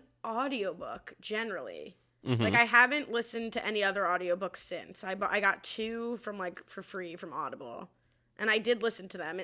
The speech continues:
Speaker 1: In the same way I consume a podcast, I think it's, like, more attention is required for an audiobook, and I, like, am just programmed to not pay that much attention when I'm listening to a podcast.
Speaker 2: Yeah,
Speaker 1: Is
Speaker 2: fair
Speaker 1: that weird
Speaker 2: enough.
Speaker 1: to say on a podcast?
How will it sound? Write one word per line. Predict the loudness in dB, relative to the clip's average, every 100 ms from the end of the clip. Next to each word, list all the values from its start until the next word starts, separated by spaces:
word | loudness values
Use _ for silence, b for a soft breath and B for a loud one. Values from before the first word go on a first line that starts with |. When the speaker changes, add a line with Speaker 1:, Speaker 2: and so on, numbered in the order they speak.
| 2
Speaker 1:
In | 2
the | 4
same | 2 2 4
way | 4
I | 2
consume | 0 -4 -4
a |
podcast, | 0 -2 0
I | 0
think | 2 4
it's, | 4 6
like, | 2 2 b b b b b
more | 0 4 6
attention | 6 4 -2 0 0 -2
is | -2
required | -4 0 0 2 2 0
for | -2
an | 0
audiobook, | 2 2 0 0 -2 -2 -10 -20 _ _ 2
and | 2 6
I, | 6 6 6
like, | 2 0
am | -2 -4
just | -8
programmed | -8 -4 -2 0 0 0 -4
to |
not | 0 2 2
pay | -4 -4
that | -2
much | -4 -8
attention | -10 -8 -8 -8 -6
when | -6
I'm | -6
listening | -8 -8
to | -8
a | -8
podcast. | -10 -12 -12 -14 -14 -16 -18 _ _ _ _ -18 -18 b b 0
Speaker 2:
Yeah, | 4 6
Speaker 1:
Is | 6
Speaker 2:
fair | 8
Speaker 1:
that | 8
weird | 6
Speaker 2:
enough. | 4
Speaker 1:
to | 0
say | 0 0 0
on | -2
a |
podcast? | 6